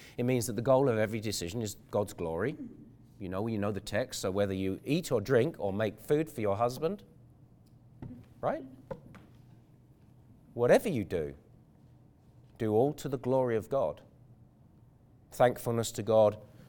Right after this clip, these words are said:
for your marriage. Thankfulness to God for the food that he's put in front of you. Thankfulness to God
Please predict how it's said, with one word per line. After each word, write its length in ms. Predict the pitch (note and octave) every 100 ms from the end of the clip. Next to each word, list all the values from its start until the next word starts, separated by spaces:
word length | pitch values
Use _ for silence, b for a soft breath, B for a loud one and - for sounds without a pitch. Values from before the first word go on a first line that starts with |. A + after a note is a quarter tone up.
| B B
for 320 | - - A2 G#2+
your 180 | G#2
marriage. 720 | G2+ G2+ F2+ D2+ C2+ - - - b b b
Thankfulness 680 | - B2 B2 - A2 G#2+ -
to 140 | - F2+
God 420 | - A2 F#2+ F2+ B B
for 180 | - G#2
the 100 | G2
food 500 | - - C#3+ C#3 A#2+
that 120 | A#2
he's 200 | G2+ F#2+
put 400 | - - B2+ -
in 120 | F#2+
front 340 | F2+ A#2+ G#2+ G2+
of 100 | E2+
you. 200 | D#2 C2+ - b b b b b
Thankfulness 600 | - D3 - C3+ B2+ A#2 -
to 140 | A2+
God 500 | G2+ C3+ A#2 F#2